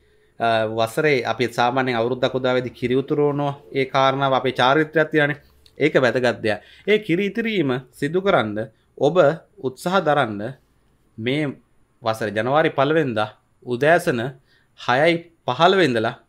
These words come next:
හයයි විසිහත දක්වා කාල පරිච්ඡේදය තුළ වෙලාවල් ලංකාවේ ඉන්න අය, ලංකාවේ ඉන්න අය හයයි පහළොවත් හය විසිහතත් අතර මේ කිරි ඉතිරීම සිදු කරන්න, පොල් කිරි වලින් කිරි උතුරවන්න, ඒ කිරි ඉතිරීම සිද්ධ කරන්න. එතකොට විදේශගත වෙලා ඉන්න අය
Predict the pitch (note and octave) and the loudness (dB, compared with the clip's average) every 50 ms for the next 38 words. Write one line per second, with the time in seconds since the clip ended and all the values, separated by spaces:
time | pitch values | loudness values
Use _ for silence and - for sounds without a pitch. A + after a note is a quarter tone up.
0 | _ - - C3 B2+ C#3 D3+ D#3+ C3+ B2+ B2 - D#3 D3 C#3+ C#3+ C3+ C3+ C3 - | _ -4 0 2 4 4 4 2 0 -2 -4 -4 -4 -4 -2 0 0 0 0 2
1 | C#3 C3 B2 B2 B2 B2 B2 B2 C3 B2 A#2+ A#2+ A#2 A#2+ A2+ A#2 A2 A#2 G#2+ G#2 | 0 0 2 2 0 -2 0 0 -2 -2 -2 -2 -6 -8 -6 -6 -6 -6 -6 -6
2 | A2 B2 - _ _ _ _ - A#2 A2+ A2+ A2 G#2 G#2 G#2 G#2 A2 A#2+ C#3 D3+ | -6 -8 -12 _ _ _ _ -8 -4 -2 0 0 2 0 2 2 2 2 2 2
3 | D#3 D3 C3 A#2 A2+ G#2+ G#2+ G#2 G2 G2+ - - _ _ _ _ _ _ _ _ | 2 2 2 2 0 -4 -6 -6 -8 -8 -10 -14 _ _ _ _ _ _ _ _
4 | _ - A#2 A2+ A#2+ A#2 A#2+ A#2 A#2 A#2 A#2 A#2 A#2 B2 F3 A#3+ - - _ _ | _ -6 -4 -4 -2 -2 -2 -2 -2 -2 -2 -2 -2 -2 -2 -2 -6 -12 _ _
5 | _ _ _ _ _ - A2+ A2+ A#2+ B2 C#3 C#3 - B2+ B2 C#3 C3+ C#3 E3+ F3+ | _ _ _ _ _ -2 0 2 2 2 2 0 -2 -2 0 0 2 2 2 2
6 | F3+ - D3 C3+ C#3 C3 B2+ - D3+ D3 D3 C#3+ - - D3 C#3 D#3 D3 B2+ C3 | 0 0 0 0 0 0 0 -2 -4 -4 -4 -6 -6 -6 -6 -4 -2 0 0 0
7 | E3+ E3 - _ _ _ _ - A#2+ A#2+ B2+ C#3 E3 F#3+ G3 F3+ - _ _ _ | -2 -4 -8 _ _ _ _ -10 -4 -2 0 0 0 0 -2 -4 -12 _ _ _
8 | - - C3+ C#3 C#3+ C#3 C#3 C#3+ C#3 C#3 C#3 C#3+ C#3 - C3 B2 B2+ A#2+ B2 A#2+ | -8 -4 -4 -2 -2 -4 -4 -6 -6 -6 -6 -6 -6 -6 -6 -6 -6 -4 -4 -2
9 | A2+ A2+ G#2+ G#2 G2+ G#2+ C3 - _ _ - A#2 A#2 A#2 A#2 A#2+ A#2 A#2 A#2 A2+ | -2 -2 -4 -4 -8 -8 -10 -14 _ _ -4 -2 -2 -2 -2 -4 -4 -2 -2 -2
10 | A2+ A#2 - - - - A#2+ A2+ A2+ A2 A2+ B2+ C3 C#3 D3+ E3+ F#3+ A3+ C#4+ C#4 | -4 -4 -8 -10 -12 -10 -6 -6 -6 -6 -2 0 4 4 4 4 4 0 -2 -2
11 | - _ _ _ _ _ _ _ _ - C#3+ C#3 C#3+ C#3 C3+ C3+ C3 C#3 C3+ C3+ | -6 _ _ _ _ _ _ _ _ -2 -2 -2 0 -2 -2 -2 -2 -2 -2 -4
12 | C3 B2 - C3 C3 C3 C3 C3+ C#3+ D3+ F3 G#3 A#3 A3+ F#3+ F3+ F3 E3 C3 B2 | -4 -4 -6 -4 -4 -2 -2 0 0 0 0 0 0 0 2 4 4 4 4 2
13 | B2+ F3 B3 A#3+ - A#3+ A3 G#3 F#3+ D#3 C3+ B2+ B2 A2+ A2 G#2 G#2 | 2 2 0 0 0 -2 0 2 4 4 4 4 2 0 -4 -4 -6